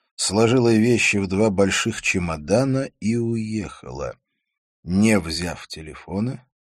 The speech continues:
не предупредив его, не сказав, куда.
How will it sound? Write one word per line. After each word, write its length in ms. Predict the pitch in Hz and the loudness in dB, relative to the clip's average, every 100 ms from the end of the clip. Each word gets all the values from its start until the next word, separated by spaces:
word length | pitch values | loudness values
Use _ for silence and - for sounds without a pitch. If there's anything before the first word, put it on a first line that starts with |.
| _ _ _ | _ _ _
не 460 | 87 95 98 107 120 | -2 2 4 2 0
предупредив 1000 | 120 113 110 110 - 104 80 87 - - | -4 -8 -8 -12 -10 -12 -10 -12 -12 -12
его, 520 | 85 78 78 87 127 _ _ _ _ _ _ _ _ | -10 -10 -10 -10 -12 _ _ _ _ _ _ _ _
не 360 | 71 82 85 101 | -12 -6 -2 -2
сказав, 640 | 107 - 113 85 73 69 - | -4 -6 -8 -8 -10 -12 -16
куда. 420 | - 73 - - | -20 -20 -20 -20